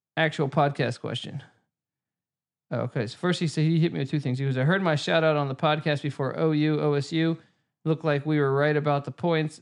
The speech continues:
I'll make my statements less serious <laughs> next time." He said, "Actual podcast question. O U, West Virginia. I'm thinking with O U's weak ass D, I will mortgage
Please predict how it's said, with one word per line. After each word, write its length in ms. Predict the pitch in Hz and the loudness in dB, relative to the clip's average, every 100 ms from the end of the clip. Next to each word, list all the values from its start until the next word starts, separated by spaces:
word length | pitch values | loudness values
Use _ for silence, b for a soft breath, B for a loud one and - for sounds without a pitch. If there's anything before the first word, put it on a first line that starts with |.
| - | -8
I'll 160 | - 131 | -4 0
make 260 | 143 147 | 0 -2
my 120 | 139 127 | -4 -6
statements 480 | - 156 139 139 | -6 -6 -4 -4
less 220 | 147 147 139 | -2 -2 -2
serious 360 | - 139 139 | -2 0 0
<laughs> 20 | |
next 240 | 143 143 - | -2 -4 -4
time." 320 | 151 123 127 | -4 -4 -6
He 460 | - _ _ _ _ | -10 _ _ _ _
said, 160 | 165 156 | -2 2
"Actual 320 | 190 180 185 | 2 2 0
podcast 460 | 185 180 175 156 - | 2 2 4 0 2
question. 380 | 160 131 127 - | 0 0 -4 -4
O 180 | 185 196 | 2 2
U, 300 | 196 185 190 | 4 2 2
West 240 | 175 160 | 2 0
Virginia. 380 | - 156 160 160 | 0 2 2 2
I'm 120 | 143 | 0
thinking 460 | 135 170 156 151 135 | -2 -2 -2 -2 -2
with 160 | 143 - | -4 -4
O 160 | 160 170 | -2 2
U's 440 | 175 175 170 156 - | 2 2 0 -2 -4
weak 260 | 160 156 156 | -2 0 0
ass 200 | 143 147 | 0 0
D, 360 | 147 127 110 - _ _ _ _ - | 0 -2 -2 -8 _ _ _ _ -4
I 100 | 139 | 0
will 120 | 147 147 | 2 4
mortgage 480 | 147 151 160 151 | 4 2 2 -2